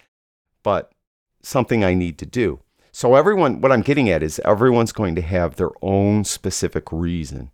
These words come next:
Maybe you want to be world famous. Maybe you want to be, um, you know, the next, uh, Annie Leibovitz, uh, the next,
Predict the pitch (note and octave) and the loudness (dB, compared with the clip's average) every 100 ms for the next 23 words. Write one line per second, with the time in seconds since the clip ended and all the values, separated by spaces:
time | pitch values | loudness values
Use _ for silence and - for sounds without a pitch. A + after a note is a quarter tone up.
0 | _ _ - G2+ G2 G#2+ G2+ F#2+ A2+ - | _ _ -2 0 0 -2 2 4 2 0
1 | F#2 D2+ E2+ D#2+ - - C2+ B1 - - | -10 -6 -2 -4 -4 -12 -12 -14 -18 -20
2 | _ - F#2+ G2 G#2 F#2+ G2+ - F2+ F#2+ | _ -6 -6 -4 0 2 2 0 -6 -6
3 | F2 D2+ _ _ _ D#2+ D#2 D#2 D2 C#2+ | -6 -10 _ _ _ -6 -4 -4 -8 -14
4 | _ _ _ _ G2 F2+ D#2+ - E2 E2 | _ _ _ _ -4 -2 -2 -2 -4 -2
5 | F2 - - - - _ C2+ C2 A1 - | -4 -6 -16 -16 -20 _ -20 -16 -16 -8
6 | F#2 F#2 E2 E2 F2 D2+ C2+ - - - | -4 -2 -2 -4 -6 -8 -10 -14 -20 -20
7 | _ _ _ - D2 C#2 E2 E2+ F2 D2+ | _ _ _ -12 -10 -10 -8 -4 -6 -6
8 | - - - | -14 -16 -20